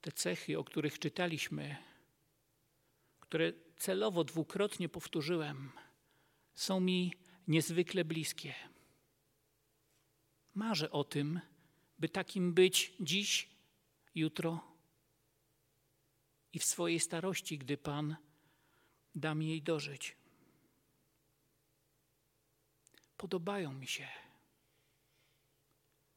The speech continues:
W zeszłym tygodniu czyt-, słuchaliśmy tutaj na temat Kaleba. To właśnie taki gość, osiemdziesiąt pięć lat.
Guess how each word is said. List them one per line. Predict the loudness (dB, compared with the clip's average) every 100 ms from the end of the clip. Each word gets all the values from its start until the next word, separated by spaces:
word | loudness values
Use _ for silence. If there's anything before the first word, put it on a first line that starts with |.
| _ _ _ _ _ _ _ _ _
W |
zeszłym | -2 2 2
tygodniu | 2 4 6 6 2
czyt-, | 0 -6 -10 -16 -6
słuchaliśmy | -4 -2 -2 -2 -2 -2
tutaj | -2 0 2 2 0 -6 -18 _ _ -12 -6
na | -2
temat | 0 0 -2
Kaleba. | -6 -4 -4 -4 -8 -14 -18 -20 _ _ _ _ _ _ _ _ _ _ _
To | -6
właśnie | -2 0 0 -2
taki | -2 -4 -2
gość, | 0 0 0 -8 -10 -16 _ _ _ _ _ _ _ _ _ _
osiemdziesiąt | -4 -2 0 0 0 -2
pięć | -4 -6 -2
lat. | -4 -6 -12